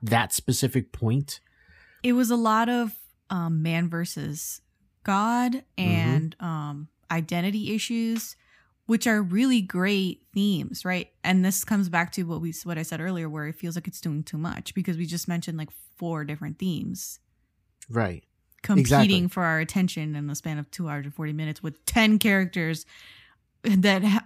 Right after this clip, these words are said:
Speaker 2: are all together, like, plus the side characters and a brand new villain with a-, another villain that, you know, we haven't even talked about. So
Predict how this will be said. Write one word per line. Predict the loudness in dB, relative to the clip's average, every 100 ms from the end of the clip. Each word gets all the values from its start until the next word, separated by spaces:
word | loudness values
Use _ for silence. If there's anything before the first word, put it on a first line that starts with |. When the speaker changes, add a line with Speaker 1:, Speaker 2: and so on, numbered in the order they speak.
| 4
Speaker 2:
are | 6 6
all | 6 6 4
together, | 2 0 0 -2
like, | -2 -4 -6 -6
plus | 0 2 2 0
the | 0
side | 4 4 4
characters | 0 0 -6 -6 -4
and | -2 0 -2 -6 _ _ _ _ -6
a | 0
brand | 4 4
new | 4
villain | 4 4 4 4 2 -2 _ _ _ _ _ _ _ -4
with | -2 -2
a-, | -6 -10 _
another | 4 6 6
villain | 6 4 6 6 6
that, | 6 2 0 -2
you | -2 0 0
know, | 0
we | 2
haven't | 2 4
even | 2 2
talked | 2 2 0
about. | 0 0 -4 -4
So | -2 0 -2 -4